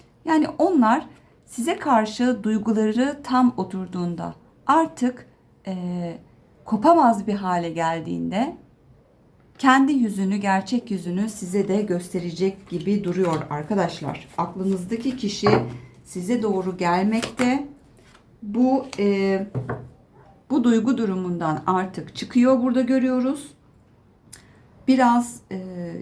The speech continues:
güven hissettiğinde size karşı ve içinde bazı affetmesi gereken durumlar kendiyle alakalı söz konusu. Bunları da affettiğinde,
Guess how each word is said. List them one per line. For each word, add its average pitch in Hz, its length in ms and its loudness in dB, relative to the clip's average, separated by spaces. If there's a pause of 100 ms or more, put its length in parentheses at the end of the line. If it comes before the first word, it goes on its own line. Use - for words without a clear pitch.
(340)
güven 247 600 6
hissettiğinde 180 920 -6
size 175 300 -8
karşı 175 640 -2 (1400)
ve - 160 0
içinde 269 560 2
bazı 254 320 2
affetmesi 202 720 -4
gereken 190 640 0
durumlar 175 600 -2
kendiyle 175 520 -2
alakalı 160 560 -6
söz 214 300 -4
konusu. 247 580 0 (400)
Bunları 220 540 2
da - 180 -4
affettiğinde, 226 960 -2